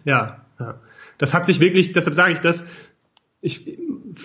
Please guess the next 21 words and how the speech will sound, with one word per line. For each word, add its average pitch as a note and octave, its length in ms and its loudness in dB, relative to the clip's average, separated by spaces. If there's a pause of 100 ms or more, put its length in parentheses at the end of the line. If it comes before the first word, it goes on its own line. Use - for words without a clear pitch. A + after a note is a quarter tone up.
(160)
in, F#3 320 4
in F3 520 4
dem G3+ 120 6
Moment, G#3 680 2
na, G3+ 300 -2
als F3 160 -6
ich E3+ 80 -10
vorhin F3 240 4
sagte, G3+ 300 0
in F#3 120 0
dem F3 120 0
Moment, F3+ 340 0
wo F3 280 4
mein E3+ 180 4
Sohn G3 200 6
geboren F#3 400 4
wurde F#3 240 6
und E3+ 200 4
diese E3 200 4
ganze, E3 420 4 (340)
ähm, D3 720 4